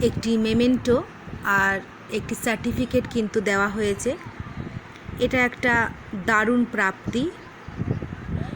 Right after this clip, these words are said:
ভীষণ ভালো লাগছে। সন্ধেটা ভীষণ ভালো করে কাটালাম, আর এত ভালো প্রোগ্রাম, খুব ভালো হয়েছে।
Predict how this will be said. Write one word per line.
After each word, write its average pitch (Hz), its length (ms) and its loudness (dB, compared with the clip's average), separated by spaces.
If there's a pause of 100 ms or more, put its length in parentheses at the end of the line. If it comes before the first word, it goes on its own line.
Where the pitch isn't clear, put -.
(180)
ভীষণ 262 440 4
ভালো 208 240 4
লাগছে। 214 460 2 (720)
সন্ধেটা 247 880 4 (320)
ভীষণ 269 520 2
ভালো 220 300 0
করে 220 220 2
কাটালাম, 214 560 0 (920)
আর 214 220 4 (120)
এত 233 260 0
ভালো 233 460 4 (240)
প্রোগ্রাম, 220 520 4 (1120)
খুব 269 260 2
ভালো 220 280 0
হয়েছে। 214 500 0